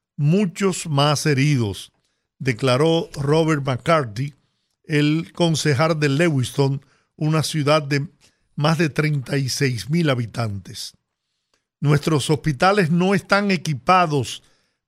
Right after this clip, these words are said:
para gestionar este tipo de tiroteo",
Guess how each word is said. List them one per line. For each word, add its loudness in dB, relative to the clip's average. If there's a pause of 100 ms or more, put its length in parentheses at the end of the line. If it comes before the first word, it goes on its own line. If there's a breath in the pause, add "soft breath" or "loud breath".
para 2
gestionar -2 (220)
este 0
tipo -2
de 2
tiroteo", -2